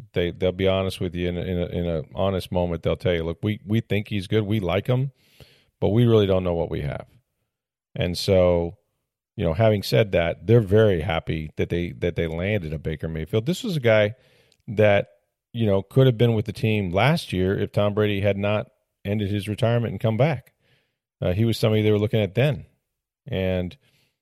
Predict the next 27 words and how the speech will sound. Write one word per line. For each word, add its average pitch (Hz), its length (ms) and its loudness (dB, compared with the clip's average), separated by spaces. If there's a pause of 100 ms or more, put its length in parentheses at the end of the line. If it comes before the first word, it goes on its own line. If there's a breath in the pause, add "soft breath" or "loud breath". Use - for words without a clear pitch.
(180)
they 92 120 0
didn't 92 160 -2
have 113 200 0
to - 80 -16
trade 90 260 0
for 87 180 -2
him 107 80 -4
because, 87 360 -2 (260)
you - 80 -10
know, 82 100 -4
Brady 87 360 -2
ended 87 240 -6
his 85 140 -6
retirement 87 460 -4
before 87 260 -8
free 87 240 -4
agency, 113 480 -2 (360 soft breath)
or 92 80 -4
he 107 80 0
might 98 140 0
have 90 100 0
been 95 140 -2
here 98 180 0
a 98 60 0
year 143 180 2
ago. 73 240 -6 (640)
So 85 440 0